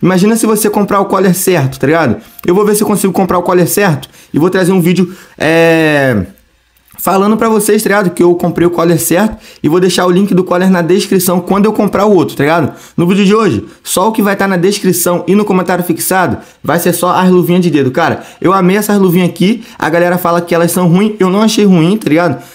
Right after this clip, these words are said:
Achei elas boas, simples, é baratinha, tá ligado? Dessas aqui, ó, é vinte e quatro luvinhas dessa daqui, vinte e quatro por vinte reais.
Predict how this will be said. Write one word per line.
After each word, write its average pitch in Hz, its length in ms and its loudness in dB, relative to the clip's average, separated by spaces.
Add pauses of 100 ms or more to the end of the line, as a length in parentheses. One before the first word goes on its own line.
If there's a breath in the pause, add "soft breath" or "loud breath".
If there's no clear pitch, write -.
Achei 165 240 -2
elas 190 180 0
boas, 165 300 2
simples, 214 640 0 (220 loud breath)
é - 140 -4
baratinha, 214 640 0
tá 202 100 -2
ligado? 175 220 -2
Dessas 156 340 0
aqui, 160 240 -2
ó, 175 140 0 (260 loud breath)
é 175 160 0
vinte 214 380 0
e - 20 0
quatro 208 340 -2
luvinhas 185 320 2
dessa 175 220 0
daqui, 165 460 -2 (200 loud breath)
vinte 190 340 2
e 220 40 2
quatro 196 380 -4
por 196 140 2
vinte 202 340 0
reais. 160 440 0